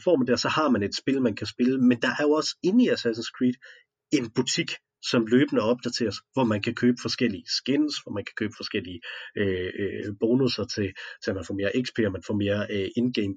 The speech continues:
guld og sådan noget også, ikke? I det, som man sagtens kan tjene op inde i spillet. Man kan sagtens spille det uden at gøre noget ved den her, øh, i den her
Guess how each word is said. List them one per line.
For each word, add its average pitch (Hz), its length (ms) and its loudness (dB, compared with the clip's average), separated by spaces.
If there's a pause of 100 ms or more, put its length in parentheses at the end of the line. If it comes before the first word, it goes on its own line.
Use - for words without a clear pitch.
guld 131 180 4 (100)
og - 60 -4
sådan - 180 -8
noget 95 180 -2
også, 113 220 -6
ikke? 131 180 -14
I 143 140 0
det, 127 80 4 (320)
som 123 120 2
man 107 140 0
sagtens 135 340 0
kan 85 180 -6 (260)
tjene 101 240 -2
op 180 100 -2 (220)
inde 185 140 4
i 170 40 0
spillet. 147 260 0
Man 107 80 2
kan 95 40 -6
sagtens 117 240 0
spille 151 160 2
det 165 100 4 (100)
uden 175 160 6
at 135 100 0
gøre 120 240 4
noget 120 160 4
ved 107 120 -2
den 104 140 0
her, 101 100 -4 (420)
øh, 95 300 0 (200)
i - 60 -2
den 110 100 2
her 104 100 0